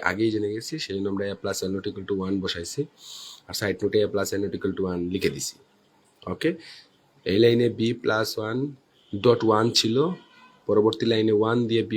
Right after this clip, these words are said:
plus a কে গুণ করলে b plus a হবে, একেবারে শেষের লাইনের আগের লাইন। আর একবারে শেষের লাইনটিকে আমি কি করেছি, শেষের লাইনের আগের লাইনটি ছিল b plus a, এটিকে আমি একটু সাজিয়ে a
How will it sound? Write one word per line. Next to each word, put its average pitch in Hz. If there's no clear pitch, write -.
plus 107
a -
কে 107
গুণ 110
করলে 117
b -
plus 104
a -
হবে, 113
একেবারে 110
শেষের 113
লাইনের 110
আগের 107
লাইন। 143
আর 76
একবারে 98
শেষের 113
লাইনটিকে 113
আমি 113
কি 120
করেছি, 110
শেষের 110
লাইনের 113
আগের 110
লাইনটি 107
ছিল 113
b -
plus 107
a, -
এটিকে 98
আমি 92
একটু -
সাজিয়ে 104
a -